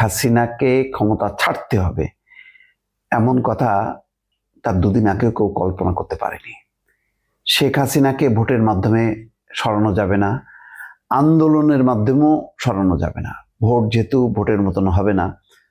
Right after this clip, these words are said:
সুতরাং একমাত্র উপায় হচ্ছে আন্দোলন। সেই আন্দোলন গত পনেরো বছরে অসংখ্য আন্দোলন হয়েছে, কিন্তু সেই আন্দোলনকে কঠিনভাবে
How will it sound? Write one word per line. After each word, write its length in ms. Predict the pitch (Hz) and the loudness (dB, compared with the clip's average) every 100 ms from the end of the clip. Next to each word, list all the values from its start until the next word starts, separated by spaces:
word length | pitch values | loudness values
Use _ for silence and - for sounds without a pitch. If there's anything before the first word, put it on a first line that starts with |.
| _ _ _ _ - | _ _ _ _ -6
সুতরাং 360 | - 117 113 110 - - _ _ _ _ _ _ - | -2 0 0 0 -4 -8 _ _ _ _ _ _ -6
একমাত্র 340 | 131 139 117 107 | -4 -2 0 0
উপায় 160 | 107 104 | 0 -2
হচ্ছে 160 | - | -2
আন্দোলন। 400 | 95 90 82 80 85 | -2 0 0 -2 -2
সেই 240 | - 120 120 - | 0 0 0 0
আন্দোলন 320 | 120 113 110 113 | 2 2 2 2
গত 140 | 104 101 | 0 0
পনেরো 280 | - 107 101 | 0 0 0
বছরে 320 | 90 98 117 123 | 0 0 0 0
অসংখ্য 520 | 190 196 185 170 - 120 | 0 0 2 2 2 0
আন্দোলন 320 | 101 90 90 92 | 2 0 2 2
হয়েছে, 260 | 90 - - _ _ _ - _ | 0 -2 -14 _ _ _ -20 _
কিন্তু 220 | - 98 98 | -4 -2 0
সেই 280 | - 110 107 | 0 0 2
আন্দোলনকে 600 | 98 98 101 107 110 127 120 | 2 0 2 0 0 -2 -2
কঠিনভাবে 800 | - 147 190 180 165 131 113 101 | -4 0 2 4 2 2 0 0